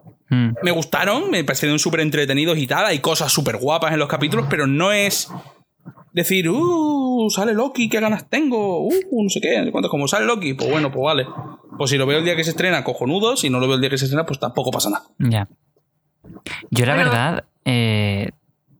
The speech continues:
Speaker 1: no es por Loki en sí, que también, porque, o sea, Tom Hiddleston, o sea, eh, todo, todo este contenido de, de, de Loki me está bendiciendo la vida,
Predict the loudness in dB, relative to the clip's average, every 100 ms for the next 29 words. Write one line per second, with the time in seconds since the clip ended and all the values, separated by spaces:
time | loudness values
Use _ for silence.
0 | _ 0 4 4 4 0 -2 -2 0 0
1 | 2 2 2 2 0 0 -4 -2 2 2
2 | 2 -2 -6 -6 -8 -6 -4 -4 -6 0
3 | 0 2 2 0 0 -2 0 0 -2 -4
4 | -6 -6 -10 -16 -18 _ 0 2 4 4
5 | 2 2 -2 -6 -20 _ _ _ _ -4
6 | 0 0 -2 -6 -2 0 2 2 4 4
7 | 4 4 2 2 2 2 2 2 2 2
8 | 2 0 2 2 2 2 2 2 2 2
9 | 0 0 0 2 2